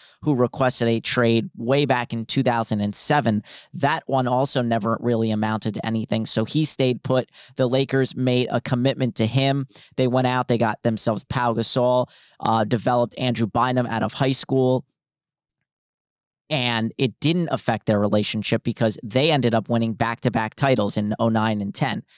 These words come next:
So hopefully that could happen here with the Nets as well. All right, this seems like it,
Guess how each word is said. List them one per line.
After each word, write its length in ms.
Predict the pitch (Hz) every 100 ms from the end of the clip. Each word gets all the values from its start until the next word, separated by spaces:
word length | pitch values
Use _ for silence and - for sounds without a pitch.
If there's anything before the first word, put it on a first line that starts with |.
| _
So 400 | - - 123 107 - -
hopefully 440 | 151 - 120 117
that 220 | 107 117
could 140 | - 113
happen 400 | 113 110 110 107 _
here 320 | - 117 113
with 200 | 107 110
the 80 | 101
Nets 380 | 98 95 - -
as 160 | - -
well. 280 | - - - _ _ _ _ _ _ _ _ _ _ _ _ _ _ _ - - _
All 100 | -
right, 160 | 135 113
this 160 | 139 -
seems 280 | 156 151
like 220 | 135 123
it, 120 | 120